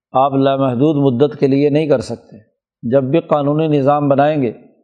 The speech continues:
اس کی لوازمات اور شرائط ہوں گی کہ کس وقت یہ قانون حرکت میں آئے گا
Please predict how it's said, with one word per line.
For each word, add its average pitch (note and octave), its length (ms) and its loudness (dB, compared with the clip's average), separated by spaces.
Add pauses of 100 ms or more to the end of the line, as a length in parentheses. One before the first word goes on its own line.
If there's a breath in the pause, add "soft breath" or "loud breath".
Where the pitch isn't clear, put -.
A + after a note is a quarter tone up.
(680)
اس A#2+ 220 -12
کی D3 200 -2
لوازمات C3 760 2
اور D3+ 80 0
شرائط C3+ 480 0
ہوں C#3 180 0
گی C#3+ 100 0 (1300 loud breath)
کہ B2+ 80 -4
کس D#3 280 -2
وقت D#3 360 0
یہ D3 140 2
قانون D3 400 0
حرکت C3 360 -2
میں D3 120 2
آئے B2+ 200 0
گا G#2+ 60 -6